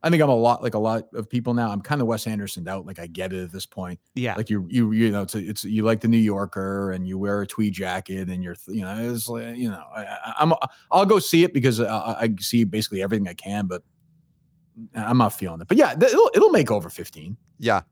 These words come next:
Speaker 3: Yeah, I th-, I think so. I think it's
Speaker 2: Twenty-two is what I say. I say
Speaker 1: That's
Speaker 2: it
Speaker 1: a good
Speaker 2: makes
Speaker 1: number.
Speaker 2: twenty-two.
Speaker 1: That's a good number.
Speaker 2: What do you, what
Speaker 1: Yeah.
Speaker 2: about you, Pat?
Speaker 3: Well, I think it depends
Speaker 2: Domestic
Speaker 3: on
Speaker 2: run.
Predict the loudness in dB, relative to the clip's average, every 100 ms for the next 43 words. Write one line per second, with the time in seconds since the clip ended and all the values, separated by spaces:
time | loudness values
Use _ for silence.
0 | _ _ -2 2 4 2 2 2 2 0
1 | 0 2 4 4 2 4 2 2 -2 0
2 | 2 2 0 -2 0 -2 -4 -6 -6 -2
3 | -2 0 2 4 4 6 4 4 4 2
4 | 0 -4 -6 -4 -2 0 2 2 2 2
5 | 0 -2 0 2 2 0 -4 -6 -2 2
6 | 4 4 4 4 0 -2 -4 -4 0 2
7 | 2 0 -2 0 2 4 4 2 -2